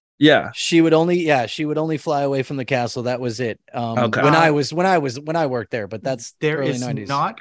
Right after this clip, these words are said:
Speaker 3: currently,
Speaker 1: Right.
Speaker 3: but before covid,
Speaker 1: Mm-hmm.
Speaker 3: at the
Speaker 2: She's very
Speaker 3: Main Sh-
Speaker 2: susceptible being so
Speaker 3: Yeah.
Speaker 2: small.
Speaker 3: Um,
Speaker 2: <laughs>
Speaker 3: right on Main Street in Magic Kingdom,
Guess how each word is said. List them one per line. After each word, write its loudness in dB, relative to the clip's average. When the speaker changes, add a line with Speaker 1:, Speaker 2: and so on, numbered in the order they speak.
Speaker 3:
currently, -6
Speaker 1:
Right. -4
Speaker 3:
but -2
before -8
covid, -6
Speaker 1:
Mm-hmm. -8
Speaker 3:
at -6
the -10
Speaker 2:
She's -10
very 4
Speaker 3:
Main 2
Sh- -4
Speaker 2:
susceptible 2
being 2
so -6
Speaker 3:
Yeah. 4
Speaker 2:
small. -2
Speaker 3:
Um, 0
Speaker 2:
<laughs> 0
Speaker 3:
right 4
on 0
Main -2
Street -8
in -14
Magic -10
Kingdom, -12